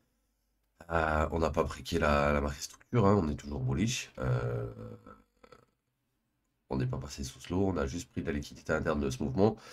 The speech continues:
et qu'il n'y a plus de liquidité interne à prendre sur ce mouvement,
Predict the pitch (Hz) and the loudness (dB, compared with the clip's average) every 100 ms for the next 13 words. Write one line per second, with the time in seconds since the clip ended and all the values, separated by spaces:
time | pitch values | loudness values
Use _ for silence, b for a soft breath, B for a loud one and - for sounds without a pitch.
0 | B B B - - 82 76 110 110 92 | B B B -8 -6 -6 -4 -2 -2 -4
1 | - 95 101 95 107 95 85 - 95 82 | -8 -2 2 2 2 2 2 0 -2 -4
2 | - 78 76 107 | -8 -6 2 4